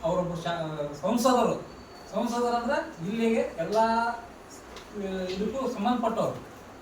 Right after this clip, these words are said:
ಒಂದೇ ಬಿಸಿನೆಸ್ ಕಾಂಟ್ರಾಕ್ಟರ್ ಇರ್ಬೋದು, ಸಾರ್ವಜನಿಕರು ಇರ್ಬೋದು, ರೈತರು, ಎಲ್ಲರ ಕಷ್ಟ ಸುಖಕ್ಕೂ ಅವ್ರು ಸಹಕಾರ ಮಾಡುವಂಥ ಒಬ್ಬ ಇದು ಅವರು. ಆದರೂ ಅವ್ರು ಯಾವ ಥರ ವಿಚಾರ ಮಾಡಿ ಅದನ್ನ ಮಾಡ್ತಾ ಇದ್ದಾರೋ ನಮ್ಗೆ ಅರ್ಥ ಆಗ್ತಾ ಇಲ್ಲ.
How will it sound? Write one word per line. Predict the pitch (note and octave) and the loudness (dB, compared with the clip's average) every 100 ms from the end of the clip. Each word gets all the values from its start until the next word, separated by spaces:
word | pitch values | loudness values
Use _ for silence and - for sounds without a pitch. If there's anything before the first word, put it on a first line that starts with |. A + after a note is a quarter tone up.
| - - - | -18 -12 -4
ಒಂದೇ | F#3+ | -2
ಬಿಸಿನೆಸ್ | E3 F3 F#3+ - - - - - - - - - - - - | 0 0 0 0 2 0 -2 -8 -10 -14 -16 -16 -16 -16 -8
ಕಾಂಟ್ರಾಕ್ಟರ್ | D#3 D#3 E3+ E3 E3+ | -4 -2 -2 -2 -4
ಇರ್ಬೋದು, | E3+ F3 F3 E3+ F3 - - | -4 -2 -2 -4 -8 -12 -6
ಸಾರ್ವಜನಿಕರು | C3+ D#3+ E3 F3 E3 | -4 0 0 0 -2
ಇರ್ಬೋದು, | E3+ E3+ E3+ E3 D#3+ - | -4 -2 -2 -2 -2 -2
ರೈತರು, | E3 F3+ | -2 -2
ಎಲ್ಲರ | E3+ D3+ A3 A3+ A#3 - | -2 4 6 6 2 -2
ಕಷ್ಟ | G#3+ G3+ | -4 0
ಸುಖಕ್ಕೂ | A3 G3+ A3 A3 A#3 | 0 0 -2 -2 0
ಅವ್ರು | G#3+ | 0
ಸಹಕಾರ | G#3 F#3 F3+ G3+ | 0 -2 0 -2
ಮಾಡುವಂಥ | F#3+ F#3 F3 F#3 | -2 -4 -4 -4
ಒಬ್ಬ | E3+ D#3 D#3 - - - - - | -4 -4 -6 -10 -16 -18 -12 -2
ಇದು | E3 | 4
ಅವರು. | C3+ B2+ D#3+ - | 4 4 0 2
ಆದರೂ | A3 C4 C4+ | 4 6 8
ಅವ್ರು | B3 A3 | 8 6
ಯಾವ | G3 A3 | 4 4
ಥರ | A#3+ A#3 | 2 2
ವಿಚಾರ | A3+ A#3 A3 | 2 0 0
ಮಾಡಿ | A3 A3 | 0 0
ಅದನ್ನ | A3 G#3 | 0 0
ಮಾಡ್ತಾ | G3+ G3+ | -4 -2
ಇದ್ದಾರೋ | G#3 G3+ | -2 -2
ನಮ್ಗೆ | G3+ F#3 E3 | -4 -4 -4
ಅರ್ಥ | D#3 F3+ | -4 -2
ಆಗ್ತಾ | F3 - | -2 0
ಇಲ್ಲ. | D#3+ B2 | 0 0